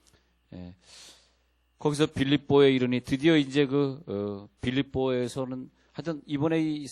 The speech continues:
이 이 차 성경일 때는 어디에 이르니 하게 되면 그다음엔 누구, 누구냐 하니까 거기에 이런 제자들이 나타나요. 자, 아까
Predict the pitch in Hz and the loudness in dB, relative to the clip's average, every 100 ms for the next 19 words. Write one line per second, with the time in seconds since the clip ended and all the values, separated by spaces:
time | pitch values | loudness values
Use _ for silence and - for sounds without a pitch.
0 | - 131 123 156 139 160 135 156 147 131 | -14 -10 -10 -10 -4 -4 -2 -2 -2 -2
1 | 147 123 135 156 151 139 151 156 151 135 | -2 0 0 0 0 0 0 0 -2 -4
2 | 143 147 139 160 151 92 _ _ _ _ | -4 -4 -4 -4 -6 -8 _ _ _ _
3 | _ _ - 151 175 185 165 _ _ 120 | _ _ -4 2 2 2 -2 _ _ -10
4 | 127 139 127 120 120 127 120 120 123 127 | -4 -4 -4 -10 -6 -2 -2 -4 -6 -8
5 | 120 110 110 110 104 107 104 104 95 95 | -6 -8 -4 -6 -6 -10 -10 -8 -8 -8
6 | 87 - 87 85 107 87 _ _ _ _ | -14 -14 -18 -14 -12 -12 _ _ _ _
7 | _ - - 131 | _ -14 -6 -6